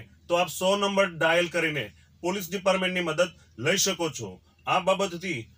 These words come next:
ઘણી ખરી પબ્લિક અજાણ હોય છે, ત્યારે આપ સર્વને આ બાબતથી અમે જાણ કરીએ છીએ. આજની તારીખ એટલે કે અગિયાર સાત બે હજાર ઓગણીસ થી ગુજરાતના તમામ કોમર્શિયલ તેમજ જે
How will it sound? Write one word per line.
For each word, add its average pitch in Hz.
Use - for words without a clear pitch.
ઘણી 185
ખરી 202
પબ્લિક 175
અજાણ 185
હોય 185
છે, 180
ત્યારે 165
આપ 165
સર્વને 185
આ 160
બાબતથી 196
અમે 180
જાણ 170
કરીએ 180
છીએ. 120
આજની 170
તારીખ 190
એટલે 170
કે 180
અગિયાર 170
સાત 180
બે 170
હજાર 170
ઓગણીસ 165
થી 123
ગુજરાતના 180
તમામ 175
કોમર્શિયલ 185
તેમજ 185
જે 175